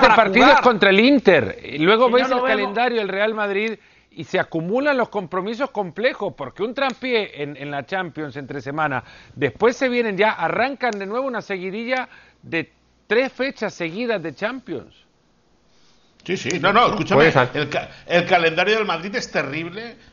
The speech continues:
Speaker 4: mañana con el Villarreal, el miércoles contra el Inter,
Speaker 3: El Inter.
Speaker 4: reci-,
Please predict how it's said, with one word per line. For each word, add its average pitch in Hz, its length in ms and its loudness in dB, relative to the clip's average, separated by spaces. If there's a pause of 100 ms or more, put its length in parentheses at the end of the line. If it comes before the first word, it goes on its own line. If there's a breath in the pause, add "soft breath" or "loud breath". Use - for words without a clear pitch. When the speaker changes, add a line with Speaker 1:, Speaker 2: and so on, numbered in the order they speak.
Speaker 4:
mañana 147 400 0
con 147 120 0
el 139 120 -2
Villarreal, 131 840 2 (120)
el 127 220 -10
miércoles 143 600 -8
contra 123 340 -8
el 107 100 -4
Inter, 170 380 -6
Speaker 3:
El 208 80 0
Inter. 233 380 0
Speaker 4:
reci-, 143 360 -2